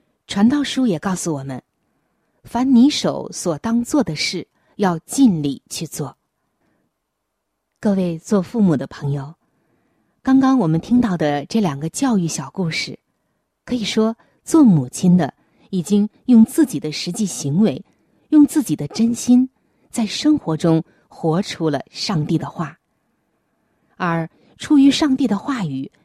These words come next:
没有一句不是带着能力的。我们如果照着去做，不仅仅我们能被上帝悦纳，你的孩子也能得福。为什么呢？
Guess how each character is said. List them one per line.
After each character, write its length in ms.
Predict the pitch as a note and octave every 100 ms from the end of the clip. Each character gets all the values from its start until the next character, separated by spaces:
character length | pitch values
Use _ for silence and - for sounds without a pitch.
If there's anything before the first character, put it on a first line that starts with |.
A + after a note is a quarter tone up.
| _
没 220 | - F#3
有 160 | C#4 F#3+
一 160 | C3+ D3+
句 320 | - F3+ - _ -
不 100 | F#3+
是 140 | C4
带 180 | C4+ B3+
着 120 | F3
能 280 | C#3+ B2+ D#3+
力 160 | A#3+
的。 200 | F3+ - _ _ _ _ _ _ _ _ _ -
我 100 | F#3
们 140 | G#3
如 120 | A#3 C#4+
果 320 | E3+ C#3+ - _ _ -
照 240 | D#4 C4
着 120 | F3
去 180 | - F#3+
做， 320 | - A3+ E3+ _ _ _ _ _ _ _ -
不 100 | D#4+
仅 240 | - G#3
仅 260 | B3 D#3+ C3+ _ _ _ -
我 200 | F3 D3
们 360 | C#3+ D#3+ G#3 A3+
能 200 | - F3+
被 140 | G3 F#3+
上 320 | - C#4+ A3+
帝 160 | F#3 F3+
悦 180 | A#3+ D3+
纳， 240 | D3+ - _ _ _ _ _ _
你 200 | - F3
的 100 | D#3+
孩 340 | A3 E3 C#3+ G3
子 300 | - A3+ - _ _ -
也 120 | E3+
能 160 | D3+ E3
得 200 | D3 D3
福。 320 | - C3+ C3 _ _ _ _ _ _ _ _ _ _ _
为 140 | A3
什 180 | F#3+ E3+
么 80 | D3
呢？ 200 | F3 G3